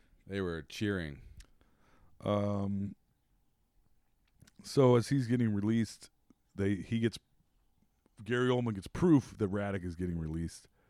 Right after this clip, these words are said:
Speaker 2: And he's like, "Oh, yeah." He's like, "Nice."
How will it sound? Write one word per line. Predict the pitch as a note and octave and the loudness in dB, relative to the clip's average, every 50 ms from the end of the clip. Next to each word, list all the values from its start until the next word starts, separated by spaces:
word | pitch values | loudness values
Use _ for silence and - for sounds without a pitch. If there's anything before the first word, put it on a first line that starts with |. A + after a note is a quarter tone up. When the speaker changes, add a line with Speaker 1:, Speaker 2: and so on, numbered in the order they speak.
| _ _ _ _ _ _ - | _ _ _ _ _ _ -14
Speaker 2:
And | - E2+ | -12 -12
he's | E2+ E2+ | -10 -10
like, | F2 E2 - | -12 -12 -10
"Oh, | G2+ G2+ F2 - - D2 E2+ | -8 -8 -8 -8 -10 -10 -10
yeah." | G2 G#2 - - - - _ _ | -10 -12 -12 -14 -18 -20 _ _
He's | - D#2+ - | -18 -16 -16
like, | - C#2+ D2 _ _ _ _ _ - | -16 -18 -18 _ _ _ _ _ -16
"Nice." | - - G1+ G1+ - - - - - | -14 -14 -14 -14 -16 -18 -20 -20 -20